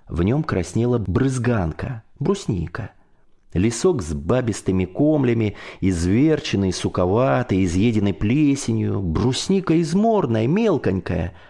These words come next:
а всё лакомство, всё радости и от цинги спасения. Полную бочку ягод набрусили. Водой её отварной залили умельцы, чтоб не прокисла ягода без сахара.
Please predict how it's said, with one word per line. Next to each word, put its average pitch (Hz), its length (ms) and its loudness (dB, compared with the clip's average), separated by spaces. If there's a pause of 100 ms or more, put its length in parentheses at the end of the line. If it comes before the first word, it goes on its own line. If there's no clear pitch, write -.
а 92 120 -4
всё - 240 0
лакомство, 107 840 -4 (120)
всё - 260 0
радости 131 560 0
и 90 100 4
от 117 160 0
цинги 90 400 0
спасения. 113 840 -4 (340)
Полную 175 520 4
бочку 147 580 0
ягод 90 500 0
набрусили. 85 840 -2 (400)
Водой 151 540 2
её 117 200 4
отварной 117 640 2
залили 135 500 0
умельцы, 165 580 2
чтоб 139 280 -4
не 143 100 0
прокисла 143 540 -2
ягода 131 400 0
без 120 180 -4
сахара. 123 560 -4